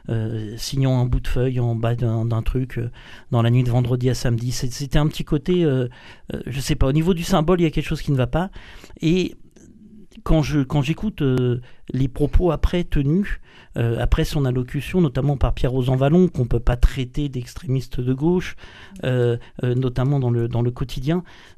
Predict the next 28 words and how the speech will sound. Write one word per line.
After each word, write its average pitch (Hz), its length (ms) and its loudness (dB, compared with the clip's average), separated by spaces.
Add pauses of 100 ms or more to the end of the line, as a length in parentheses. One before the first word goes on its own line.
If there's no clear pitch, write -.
euh, 131 280 -4 (260)
je 143 220 0
me 151 100 4
rends 156 140 0
compte 196 220 2
qu'il 160 100 4
y - 20 2
a 139 40 2
une 135 40 -2
crise 139 200 -4
démocratique 127 440 -4
très 123 220 -4
grave. 113 260 -2 (480)
Et 131 220 -2
quand, 156 340 0
euh, 123 800 -2
Monique, 147 460 2
je, 117 220 -6
je 120 140 -2
comprends 160 320 0
en 190 60 2
plus 143 320 -2
sa 123 160 -4
position, 139 340 0
Monique 131 320 0
Iborra 147 340 0
essaye 139 280 -2
de, 127 180 0